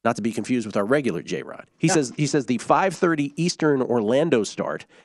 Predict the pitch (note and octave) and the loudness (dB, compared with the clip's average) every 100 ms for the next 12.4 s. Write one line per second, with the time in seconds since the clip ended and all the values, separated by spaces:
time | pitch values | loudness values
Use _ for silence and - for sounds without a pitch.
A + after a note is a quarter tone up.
0 | _ A#2 G#2+ D#3 D3 B2+ A2+ - F3+ G3 | _ -4 2 2 2 0 0 0 0 2
1 | F#3+ D#3 D#3 D#3 D3 C#3+ A#2+ C#3+ B2 - | 2 2 0 0 2 2 2 0 0 0
2 | C3 F#2+ - - F3+ F#2 F#2+ D#2 - A#2 | 0 0 -4 0 0 0 -4 -4 -2 -4
3 | A#2+ B2 - D#3 F#2 F#3+ A3 C4+ C4 G#3+ | -4 -6 -2 -2 2 2 2 0 -2 -2
4 | A#3 F#3+ F#3+ D3 - E3 F3+ C#3+ - A3+ | 0 2 0 0 -6 -2 -2 -4 -4 -2
5 | C4+ B3 D3 A3+ A3+ - C4+ B3+ B3+ A3 | 0 -2 0 2 2 -2 0 0 0 0
6 | F#3+ F#3 F#3 G3+ E3+ F3+ G3+ F#3+ F#3+ F#3+ | 0 0 2 2 2 0 2 2 2 2
7 | F3+ D3 F3+ F#3 C#3+ B2 D#3 G#3+ G3+ F#3+ | 2 4 2 0 -6 0 2 4 4 2
8 | - D#3 - D#3 A#2+ - - _ - D#2+ | 0 -8 -8 -8 -10 -14 -20 _ -6 -2
9 | - A2+ E3+ F#3 G#3 G#3+ - F#3+ D3+ F2+ | 0 2 2 2 4 4 2 -4 -4 0
10 | A#2+ B2+ A#2 G#2+ E2+ D2+ E2+ D2 C#2 G#2 | 2 2 0 0 -2 -2 -4 -4 -4 -4
11 | - - E2 C2 B2+ - - - - - | -6 -6 -6 -4 -6 -8 -14 -12 -6 -6
12 | - D#3 C#2+ - | -6 -8 -8 -10